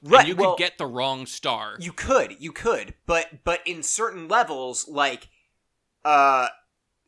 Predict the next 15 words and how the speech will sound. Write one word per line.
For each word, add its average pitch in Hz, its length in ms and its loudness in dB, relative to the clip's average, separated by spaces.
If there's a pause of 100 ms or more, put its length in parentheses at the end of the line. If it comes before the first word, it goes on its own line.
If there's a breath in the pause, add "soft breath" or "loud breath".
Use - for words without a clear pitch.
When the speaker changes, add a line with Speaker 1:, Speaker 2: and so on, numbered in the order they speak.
(120)
Speaker 2:
you 170 180 -10
would, 151 220 -6
like, 139 220 0
start 151 380 0
in 143 180 -8
different 135 360 -8
spots, - 560 -2
or 156 60 -12
different 151 320 -14
stuff 127 460 -4
would 120 200 -12
be 120 380 -14
open 165 360 -10
to 220 140 -10
you. 247 320 -14